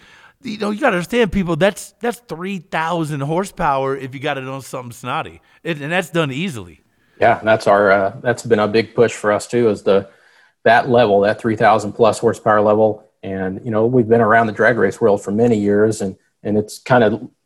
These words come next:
Speaker 2: the last few years leaned towards the eighth mile side. And we've, we've been at that three thousand horse range running eighth mile for many years. And then all of a sudden, with, you know, we wanna get an N H R A Pro Mod. And it's like, well, okay, well, that's thirty-five hundred plus horsepower.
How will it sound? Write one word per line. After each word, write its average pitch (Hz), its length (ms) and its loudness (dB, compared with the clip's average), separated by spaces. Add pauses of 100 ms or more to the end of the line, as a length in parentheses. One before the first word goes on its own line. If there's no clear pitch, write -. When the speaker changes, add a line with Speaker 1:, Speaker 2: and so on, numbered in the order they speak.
Speaker 2:
the 113 160 0
last 113 300 4
few 123 120 -2
years 117 280 2
leaned 117 260 0
towards 123 280 0
the 101 80 0
eighth 120 260 0
mile 117 320 4
side. 123 420 4
And 113 100 0
we've, 120 200 -2 (340)
we've 117 180 0
been 120 140 0
at 120 160 2
that 120 180 2
three 127 140 0
thousand 117 360 2
horse 123 280 0
range 123 320 2
running 117 260 0
eighth 120 200 -2
mile 117 180 4
for 117 140 -6
many 113 240 -2
years. 107 340 0
And 107 140 -2
then 107 200 -2 (360)
all 120 160 6
of 117 40 4
a 113 60 0
sudden, 131 460 2 (400)
with, 113 260 -2 (140)
you 117 100 -2
know, 104 160 0
we 117 160 0
wanna 117 240 4
get 120 160 4
an 117 140 4
N 120 100 2
H 120 220 2
R 110 140 6
A 98 60 0
Pro 98 200 2
Mod. 92 360 -2 (120)
And 104 260 -6
it's - 160 -20
like, 95 160 -8
well, 131 120 -2
okay, 147 240 -2
well, 107 140 0
that's 135 360 2
thirty-five 117 600 2
hundred 101 300 -4
plus 107 240 0
horsepower. 95 720 0